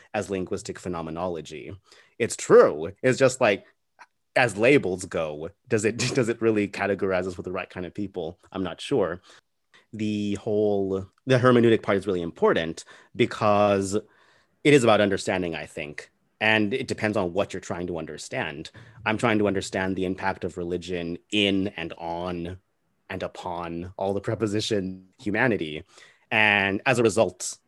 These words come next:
I just don't ne-, need to think as much about the other side of the sky.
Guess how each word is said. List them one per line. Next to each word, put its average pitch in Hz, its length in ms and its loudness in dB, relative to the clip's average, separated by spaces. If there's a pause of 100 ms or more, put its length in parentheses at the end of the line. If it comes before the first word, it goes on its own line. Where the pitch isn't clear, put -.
(180)
I 104 100 2
just 90 200 -4
don't 98 200 -2
ne-, 107 140 4
need 123 220 4
to 104 160 -2
think 87 300 -4
as 92 200 -6
much 95 240 -4
about 82 480 -8 (260)
the 98 140 -6
other 92 160 -4
side 87 180 -6
of 85 60 -6
the 80 60 -12
sky. 76 500 -8